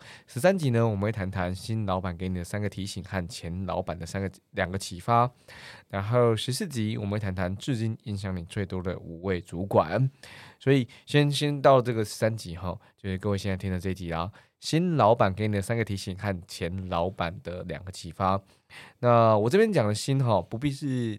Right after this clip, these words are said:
直接是现任的，可能是你的老板或者是你的主管都 OK。那我这边讲的前老板的前的意思是，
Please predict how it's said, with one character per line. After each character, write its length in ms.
直 160
接 160
是 100
现 260
任 220
的， 140
可 120
能 80
是 140
你 60
的 100
老 240
板 240
或 180
者 80
是 100
你 80
的 80
主 180
管 200
都 160
OK。 340
那 120
我 60
这 100
边 100
讲 160
的 60
前 340
老 160
板 120
的 100
前 360
的 80
意 140
思 140
是， 280